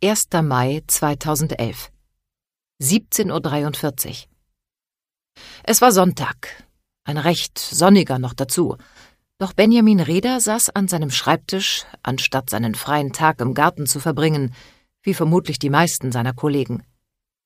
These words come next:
Hier konnte er die Ruhe genießen. Zu Hause konnte er das nicht. Er hielt es einfach nie lang aus in seinem schmucken Einfamilienhaus am Stadtrand, und so sammelten sich langsam aber sicher die Überstunden auf seinem Arbeitskonto an.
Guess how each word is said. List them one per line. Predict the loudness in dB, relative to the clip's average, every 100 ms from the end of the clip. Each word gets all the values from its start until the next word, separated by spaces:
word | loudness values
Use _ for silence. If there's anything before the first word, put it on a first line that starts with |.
| _ _
Hier | 0 4 4
konnte | 4 0 0 0
er | 0
die | 0
Ruhe | 0 2 2 2
genießen. | -2 -2 -2 -4 -10 _ _ _ _ _ _
Zu | -6 -2
Hause | 4 4 4 0
konnte | -2 -2 0
er | 0
das | -2
nicht. | -2 -6 -8 -16 _ _ _ _ _ _ -6
Er | -2
hielt | 0 0
es | -2 -2
einfach | 0 0 0 2
nie | 4 6
lang | 4 4
aus | 4 2 0
in | -4 -8
seinem | -6 -4
schmucken | -4 -4 -4 -4 -4
Einfamilienhaus | -2 -4 -2 -2 0 -2 0 -2 -2 -2
am | -4
Stadtrand, | -2 -2 -2 -4 -6 -8 -16 -20 -20 _ _ _ _
und | -8 -4
so | 0
sammelten | 2 2 0 -4
sich | -2
langsam | 2 2 2 0 -2
aber | -2 -2 0
sicher | -2 -2 -4
die | -4
Überstunden | -4 -2 -4 -2 -4 -2 -4
auf | -4 -4
seinem | -2 -2 -2
Arbeitskonto | -2 -2 -4 -6 -8 -6 -4
an. | -4 -6